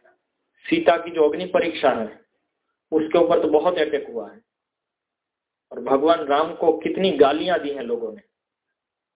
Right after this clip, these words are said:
विद्वानों के समुदायों ने और जनसाधारण ने भी। और दुर्भाग्य से हमारे iskcon के लोग भी कुछ उसमें सम्मिलित हो जाते हैं।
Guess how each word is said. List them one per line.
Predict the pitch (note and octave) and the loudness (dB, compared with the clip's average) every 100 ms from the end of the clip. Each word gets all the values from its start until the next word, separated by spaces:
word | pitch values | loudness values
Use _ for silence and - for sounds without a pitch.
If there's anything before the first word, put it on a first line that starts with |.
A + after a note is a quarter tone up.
| _ _ _ _ _ _ _ _ _ B2 | _ _ _ _ _ _ _ _ _ _
विद्वानों | C#3+ D3+ E3+ F3 F3 | 0 4 4 4 -2
के | F3 E3+ - | -4 -6 -2
समुदायों | D#3 F#3 F3 D#3 B2+ | 0 2 2 2 0
ने | A2 - _ _ _ _ _ _ _ _ _ _ B2 | -8 -18 _ _ _ _ _ _ _ _ _ _ -18
और | A#2+ | 2
जनसाधारण | D3 D#3 D3+ C#3 C#3+ C3+ B2 | 2 4 0 0 2 0 -4
ने | A2 | -10
भी। | G#2 - - - _ _ _ _ _ _ _ - D3 | -12 -16 -20 -20 _ _ _ _ _ _ _ 0 4
और | C#3 C#3+ C#3 C#3+ - - _ _ _ _ _ _ _ _ _ _ _ _ _ _ _ _ - | 8 8 6 0 -6 -18 _ _ _ _ _ _ _ _ _ _ _ _ _ _ _ _ 2
दुर्भाग्य | D3 D#3+ F3 F3+ G3 | 6 6 4 4 2
से | - F3+ | 2 0
हमारे | F3+ F#3 | 2 2
iskcon | E3+ - G3+ G#3 G3+ | 0 0 0 2 2
के | |
लोग | E3+ F3+ F3 | 4 4 4
भी | F3 A3 - - - | 2 2 0 -10 -6
कुछ | F#3 - - - | -6 -6 -12 -6
उसमें | D#3+ D#3 D3+ | -4 0 -2
सम्मिलित | C#3+ C#3+ C3+ - | -2 -4 -4 2
हो | G#2+ | 2
जाते | - - | 2 -2
हैं। | - | -14